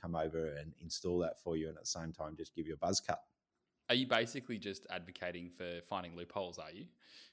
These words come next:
Speaker 2: Is that, is that where we're at?
Speaker 1: No, it's legitimate, Matthew. I, if, if somebody's
Speaker 2: <laughs>
Speaker 1: ordered, it's a click and, it's a, it's not a click and collect. It's the
Speaker 2: No,
Speaker 1: opposite
Speaker 2: the
Speaker 1: of that.
Speaker 2: buzz, the
Speaker 1: It's a
Speaker 2: buzz cut
Speaker 1: delivery.
Speaker 2: part, Thomas. The buzz cut part.
Speaker 1: Oh, oh, oh, oh,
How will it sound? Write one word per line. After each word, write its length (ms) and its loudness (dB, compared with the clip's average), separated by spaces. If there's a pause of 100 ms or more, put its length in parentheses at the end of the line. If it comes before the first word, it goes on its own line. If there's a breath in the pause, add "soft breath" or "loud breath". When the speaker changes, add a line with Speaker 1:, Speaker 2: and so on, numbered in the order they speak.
(100)
Speaker 2:
Is 80 -8
that, 160 4 (160)
is 80 -2
that 100 6
where 120 2
we're 80 4
at? 160 -2 (840)
Speaker 1:
No, 120 8
it's 380 2
legitimate, 460 6
Matthew. 400 4
I, 240 0
if, 300 2
if 100 2
somebody's 460 6
Speaker 2:
<laughs> 120 -2
Speaker 1:
ordered, 340 6
it's 160 2
a 40 2
click 240 8
and, 140 6 (380 soft breath)
it's 160 4
a, 80 10 (200)
it's 180 -4
not 120 6
a 40 0
click 240 -6
and 120 -4
collect. 300 -4 (200)
It's 120 -14
the 120 6
Speaker 2:
No, 40 8
Speaker 1:
opposite 240 8
Speaker 2:
the 40 4
Speaker 1:
of 60 2
that. 80 6
Speaker 2:
buzz, 240 4
the 80 -2
Speaker 1:
It's 80 2
a 40 10
Speaker 2:
buzz 160 8
cut 180 10
Speaker 1:
delivery. 120 4
Speaker 2:
part, 240 -2
Thomas. 320 -4
The 100 -10
buzz 240 0
cut 240 -6
part. 200 6
Speaker 1:
Oh, 200 12
oh, 200 12
oh, 180 12
oh, 260 10